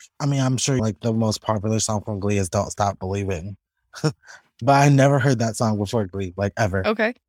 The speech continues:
Speaker 1: I never knew it existed. And I just felt like I got exposed to so much more than, like, I was capable of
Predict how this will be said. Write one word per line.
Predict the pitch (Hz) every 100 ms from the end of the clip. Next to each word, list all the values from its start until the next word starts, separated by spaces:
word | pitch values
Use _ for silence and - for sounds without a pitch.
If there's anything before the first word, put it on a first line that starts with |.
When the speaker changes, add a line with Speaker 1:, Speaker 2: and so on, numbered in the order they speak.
| _ -
Speaker 1:
I | 113
never | 113 107 107 113
knew | 113 110 110
it | 107
existed. | 107 - 107 - 107 98 - _ _ _ _
And | 139
I | 151
just | 147 -
felt | 160
like | 147
I | 143
got | 135 120
exposed | 113 - 131 120 -
to | 120
so | - 117
much | 113 - 113
more | 104
than, | 98 101
like, | 98 92 - _ _ -
I | 123
was | 117 110
capable | - 117 107 101 98 98
of | 92